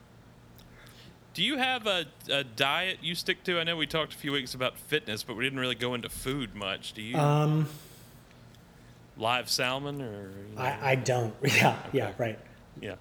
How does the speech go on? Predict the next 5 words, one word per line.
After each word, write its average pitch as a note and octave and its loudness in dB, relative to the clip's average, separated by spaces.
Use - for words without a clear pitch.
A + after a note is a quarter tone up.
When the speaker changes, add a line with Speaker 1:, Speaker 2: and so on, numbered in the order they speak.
Speaker 2:
Did C3 -2
you G3 4
say B2+ -2
salmon? D3+ 0
Speaker 1:
Salmon. A#2+ -4